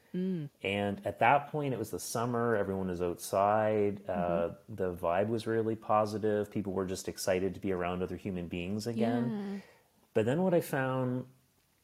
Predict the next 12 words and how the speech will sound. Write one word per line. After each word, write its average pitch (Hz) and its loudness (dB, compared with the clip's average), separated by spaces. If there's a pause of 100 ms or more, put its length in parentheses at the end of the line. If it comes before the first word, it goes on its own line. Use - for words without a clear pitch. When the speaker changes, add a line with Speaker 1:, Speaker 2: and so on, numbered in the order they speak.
(420)
Speaker 2:
just 113 -2
before 120 2
we 107 8
went 101 2
back 95 0
into 104 0
the 92 -2
lockdown, 95 2
so 95 0
end 95 -4
of 90 -2
October, 87 0